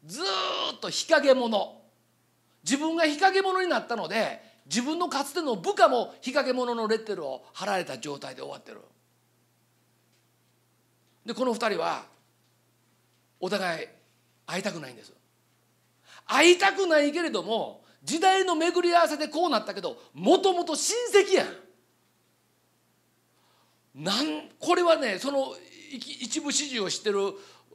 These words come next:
この、えー、勝としてはね、和解をさせたい。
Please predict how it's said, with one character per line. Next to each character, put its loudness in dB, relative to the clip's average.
こ -4
の、 -2
え -10
ー、 -6
勝 -4
と -6
し -6
て -8
は -8
ね、 -20
和 -6
解 0
を -2
さ -12
せ -8
た -10
い。 -16